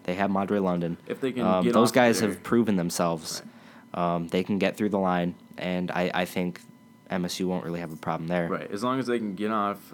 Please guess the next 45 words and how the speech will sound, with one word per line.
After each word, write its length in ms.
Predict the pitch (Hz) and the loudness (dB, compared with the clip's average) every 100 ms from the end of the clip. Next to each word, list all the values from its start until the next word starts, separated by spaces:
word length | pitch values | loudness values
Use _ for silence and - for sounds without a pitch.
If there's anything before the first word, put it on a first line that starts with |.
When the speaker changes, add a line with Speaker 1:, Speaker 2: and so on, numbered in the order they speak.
| - | -12
Speaker 2:
the 380 | 98 92 92 - | -6 -2 -2 -4
aspect 500 | - 98 95 104 95 | -6 -8 -6 -6 -4
that 260 | 95 82 80 | -4 -6 -4
dink 180 | 101 95 | -6 -4
and 140 | 95 | -2
dunk 200 | 95 92 | -2 -4
football 600 | - 95 - 85 82 82 - | -6 -8 -6 -8 -8 -12 -12
is 140 | 90 | -10
going 160 | 95 87 | -8 -6
to 80 | |
win 260 | 85 90 87 | -6 -6 -8
every 260 | 82 87 82 | -8 -10 -12
game. 400 | 90 82 - - - - - - | -14 -14 -18 -20 -16 -16 -10 0
Speaker 1:
And 120 | 151 | 6
this 140 | 214 | 6
game 200 | 220 220 | 8 6
kinda 300 | 160 160 160 143 | 6 6 6 6
reminds 420 | 113 107 107 - | 6 6 4 2
me 120 | 104 | 0
a 80 | 92 | 2
lot 280 | 92 101 87 | 2 2 2
of 220 | 90 - | -2 -2
the 120 | 90 | -4
Oregon 440 | - 95 95 90 90 | 0 0 0 0 0
game 320 | 90 85 76 | 0 -2 -4
last 280 | 85 90 - | 0 0 0
season. 380 | 90 85 82 82 - - - - - | -2 -2 -4 -8 -12 -20 -20 -12 -2
Um, 260 | 95 92 | 0 2
the 80 | 90 | 0
fact 320 | - 104 107 | 2 2 2
that 240 | - 98 - - - - - 90 | 2 0 -2 -10 -20 -20 -14 -4
y-, 60 | |
you're, 380 | 95 95 101 101 67 69 - - | -2 0 -2 -2 -4 -10 -12 -10
you're 200 | 98 98 | -4 2
going 260 | 104 104 | 4 6
off, 320 | 101 101 - | 4 2 0
you're, 160 | 101 101 - - - | 0 0 -2 -10 -4
you 100 | 104 | 0
played 200 | 127 110 | 4 6
a 40 | |
lesser 320 | 104 113 - | 6 4 4
opponent 360 | 113 113 104 95 | 2 4 2 2
week 240 | 101 95 | -2 0
one. 340 | 101 98 95 87 | 0 2 0 -2
Last, 300 | 98 95 95 | 0 2 2